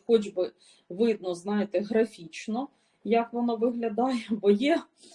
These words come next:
компанії, в яких графічно нічого немає, нічого клієнту не покажеш.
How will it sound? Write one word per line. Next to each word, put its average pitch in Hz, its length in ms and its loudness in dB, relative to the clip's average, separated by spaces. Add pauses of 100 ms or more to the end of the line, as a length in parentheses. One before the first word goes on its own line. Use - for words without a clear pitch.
(220)
компанії, 254 520 2
в 208 40 -4
яких 214 420 -6
графічно 220 680 -6
нічого 190 600 -2
немає, 214 440 0
нічого 208 440 -4
клієнту 202 520 -2
не 196 160 -2
покажеш. - 640 -10